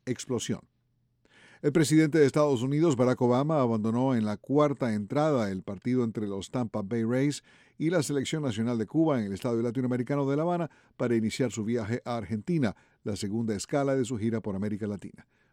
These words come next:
Obama, acompañado del presidente cubano Raúl Castro, asistió al partido acompañado de su esposa, sus hijas y su suegra, la señora Robinson. Antes de partir del estadio durante el tercer episodio, Obama conversó con periodistas deportivos de la cadena E S P N,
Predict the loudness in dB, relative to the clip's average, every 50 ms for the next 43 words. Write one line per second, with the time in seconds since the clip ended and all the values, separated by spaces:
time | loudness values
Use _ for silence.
0 | _ _ -6 -2 0 0 0 0 -2 -2 -4 -8 -10 -8 -6 -6 -4 -4 -4 -4
1 | -4 -4 -4 -6 -8 -10 -8 -8 -6 -6 -6 -6 -6 -6 -6 -6 -6 -8 -10 _
2 | -16 -12 -8 -8 -6 -4 -2 -2 -2 -2 -2 -2 -4 -4 -4 _ _ _ _ _
3 | _ -6 -4 -2 -2 -2 0 2 2 2 2 0 -2 -4 0 2 4 4 4 2
4 | 0 -2 -2 -2 0 0 0 0 0 0 -2 -2 -6 -8 -6 0 0 2 2 2
5 | 0 -4 -6 -8 _ _ _ _ _ -12 -10 -6 -4 -4 -2 -2 -2 -2 -4 -6
6 | -6 -6 -6 -6 -6 -4 -2 0 0 0 -2 -4 -6 -8 _ _ _ _ _ _
7 | _ _ _ _ _ _ _ _ _ _ _ _ -18 -12 -10 -8 -6 -4 -2 0
8 | 2 2 2 0 -4 -10 -14 -16 -16 -18 -18 -14 -14 -10 -10 -8 -10 -8 -10 -12
9 | -6 -4 -2 -2 0 0 -2 -4 -4 -4 -4 -2 0 2 2 2 2 2 0 -2
10 | -2 -4 -4 -4 -4 -4 -6 -8 -8 -10 -8 -6 -6 -4 -4 -4 -6 -6 -4 -2
11 | 0 0 2 0 0 -2 -6 _ -20 -20 _ _ _ -4 0 0 2 2 2 0
12 | 0 0 0 0 0 0 0 -2 -4 -4 -4 -4 -2 -2 0 0 0 0 0 0
13 | -2 -4 -4 -4 -4 -6 -8 -6 -6 -4 -2 -2 -2 -2 -2 -2 -2 -2 -2 -2
14 | -2 -2 0 0 -2 -2 -2 -4 -4 -4 -4 -4 -6